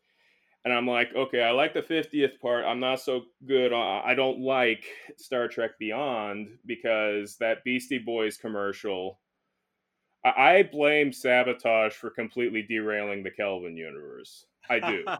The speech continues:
Speaker 1: Because it's one of those things where it pushes it too far into the mainstream and not in a way that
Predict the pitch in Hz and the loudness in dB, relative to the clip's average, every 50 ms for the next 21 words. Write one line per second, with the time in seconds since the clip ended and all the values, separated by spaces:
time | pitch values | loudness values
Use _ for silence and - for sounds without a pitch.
0 | - _ - - - _ _ _ _ _ _ _ _ _ - 139 131 131 156 147 | -10 _ -14 -14 -14 _ _ _ _ _ _ _ _ _ -2 -2 0 4 4 6
1 | 147 139 143 151 147 - 156 156 160 175 165 160 156 147 139 - - 139 139 139 | 6 4 4 0 -4 -4 -4 -2 -2 0 0 2 2 0 0 -2 -2 -2 0 0
2 | 139 131 - 135 127 123 123 - 143 139 - 135 123 127 123 120 - - 165 170 | -2 -2 0 0 0 2 2 2 0 0 0 -4 -6 -4 -6 -6 -6 -6 -4 -4
3 | 170 170 - 151 147 143 139 135 131 131 - 131 123 123 120 120 117 117 117 110 | -4 -2 0 2 4 4 4 2 0 -2 -4 -4 -2 -2 -2 0 -2 -2 -2 -4
4 | - - - - 131 123 120 113 104 101 98 101 98 98 - - - - - - | -6 -10 -8 -6 -2 0 0 0 0 -2 -2 -4 -8 -10 -14 -18 -20 -20 -20 -20
5 | - - _ _ 117 117 113 110 110 110 107 107 107 107 107 - - 117 120 123 | -20 -20 _ _ -4 -2 0 0 0 0 0 -2 -4 -4 -6 -10 -10 -6 -4 -2
6 | 127 135 131 - 135 127 127 120 113 113 113 117 117 113 113 110 110 110 104 104 | -2 -2 -2 -2 -4 -2 -2 -2 -2 0 0 2 2 2 2 2 0 0 0 0
7 | 104 101 98 98 - | 0 0 0 0 -2